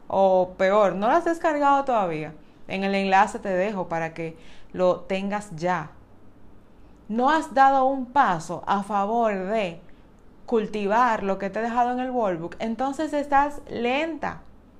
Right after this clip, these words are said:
porque la prioridad eres tú. Deja de pensar en que es que fulano, es que, óyeme, tú eres, tú eres la persona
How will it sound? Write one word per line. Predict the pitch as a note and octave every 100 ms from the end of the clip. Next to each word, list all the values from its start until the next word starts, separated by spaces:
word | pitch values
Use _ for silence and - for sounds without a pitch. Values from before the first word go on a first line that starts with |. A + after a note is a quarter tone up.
| - - - - - - -
porque | A#3+ A#3+ A#3+
la | A#3+ A#3+
prioridad | A#3+ A#3+ A#3+ A#3 A#3+ C#4+ A3+ A3+
eres | - A3+ A#3+ A#3+ -
tú. | D4 B3 E3+ - - - - - - -
Deja | B3 C#4 D4+
de |
pensar | D4 D4 C#4+ C4+ B3+ B3+ B3
en | B3 A#3+
que | B3+ A#3+ A#3+ - -
es | B3 A#3+
que | C4
fulano, | C4 B3+ B3 A#3+ A#3+ A#3+
es | A#3
que, | -
óyeme, | - A#3+ A3 F#3 E3+ -
tú | - B3+ A#3
eres, | G#3+ F3 F3 G3+ - - - - - - -
tú | A#3+ A#3+ A3+
eres | B3 B3+ B3
la | A#3
persona | A3+ G3 - F3+ D#3 D#3+